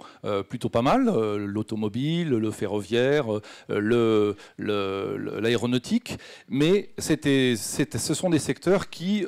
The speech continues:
ont des, euh, des, des marchés fluctuants, puisqu'ils dépendent beaucoup de l'international. Et c'est vrai qu'on a des, des, des interrogations sur certains, notamment le mar-, le marché automobile, pour les trimestres qui vont venir,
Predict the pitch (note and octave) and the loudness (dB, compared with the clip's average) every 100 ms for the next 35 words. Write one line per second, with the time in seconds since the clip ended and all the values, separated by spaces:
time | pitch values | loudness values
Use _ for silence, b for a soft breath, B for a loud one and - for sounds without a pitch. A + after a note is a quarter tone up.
0 | - C#3 F3 D3 C#3 E3 C3 A2 G#2+ - | -2 2 2 4 4 6 6 4 2 -2
1 | G#2+ G#2+ G#2+ A2+ G#2+ G2+ G#2+ G2+ F#2+ A2+ | -2 -2 -4 0 0 -2 -6 -10 -6 -4
2 | A#2+ G3 - E3+ - E3 E3+ - - - | -2 -4 -6 -8 -4 0 0 -2 -14 -10
3 | A#2 A2+ C3+ A2+ A#2+ F3+ F#3+ B B B2 | -4 0 0 0 -2 -4 -6 B B 0
4 | C3 B2+ A#2+ A2+ A2+ G#2+ F3 C#3 G2+ G#2 | 0 0 -2 -4 -4 -2 -2 -4 -6 -6
5 | A#2+ E3 - - - - - A2 B2+ A#2+ | -4 -2 2 2 0 -18 -10 -2 0 2
6 | A2 G#2+ A#2+ A2 G#2+ G#2 C#3 D3+ C#3 C3 | 0 -2 -6 -8 -6 -2 -2 2 2 4
7 | B2 - F3+ - - A#2+ - D#3 B2 G2 | 2 0 -6 -4 -4 -6 -4 -2 -2 -2
8 | B2 A#2 G#2+ - A2+ G#2 - B2+ A2+ G#2+ | -2 0 -2 -4 -6 -6 -4 -4 -2 -4
9 | A#2+ F3+ B B - A#2+ A#2 G#2+ - B2+ | -2 -4 B B -4 0 2 0 0 0
10 | F3 - B2 - A2 G#2+ G#2+ C#3+ | 0 -2 -4 -2 -4 -2 -2 -2